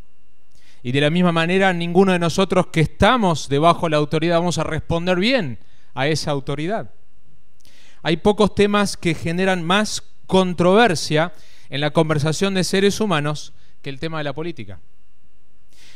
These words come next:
Pero si uno agrega el tema de la religión y mezcla la política y la religión en la conversación, ahí tenemos una bomba. Ahí sí tenemos un tema controversial.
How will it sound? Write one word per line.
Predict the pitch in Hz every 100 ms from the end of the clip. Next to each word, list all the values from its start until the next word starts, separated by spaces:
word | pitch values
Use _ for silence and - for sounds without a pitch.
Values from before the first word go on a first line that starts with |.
| -
Pero | 170 180
si | - 208
uno | 262 226
agrega | 196 233 285 220 196
el | 185 160
tema | - 226 240 214
de | 165 165
la | 165
religión | 160 160 170 - 226 247 185 170
y | 160
mezcla | 175 247 - 202 170
la | 165 170
política | 190 240 226 190
y | 175
la | 165
religión | 165 170 214 226
en |
la | 196
conversación, | 175 170 156 165 160 220 190
ahí | 170
tenemos | 175 170 160 156
una | 156
bomba. | 180 139 104 - - - - - - - - - - -
Ahí | 113 131
sí | 160
tenemos | 143 143 139 -
un | 127
tema | 123 127 117 - - - - - - -
controversial. | 117 107 113 117 113 151 139 95